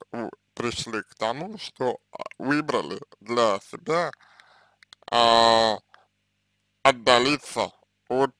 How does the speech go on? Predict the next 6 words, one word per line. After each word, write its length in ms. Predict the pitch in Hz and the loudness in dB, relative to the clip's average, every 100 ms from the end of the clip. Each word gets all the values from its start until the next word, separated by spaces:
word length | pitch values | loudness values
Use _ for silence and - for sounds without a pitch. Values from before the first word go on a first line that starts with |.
| - - - _ - - | -20 -20 -20 _ -20 -16
а, 500 | - - - 53 - | -14 -14 -14 -14 -16
значит, 400 | 107 107 - 101 _ - _ _ _ _ _ _ _ _ _ _ _ _ _ _ _ _ | -12 -12 -10 -10 _ -20 _ _ _ _ _ _ _ _ _ _ _ _ _ _ _ _
ну, 180 | 233 120 | 0 2
отдалиться 540 | 127 139 156 165 143 | 4 4 4 0 -2
от 100 | 135 | -4
мужчины 440 | 131 123 - 127 | -4 -8 -6 -6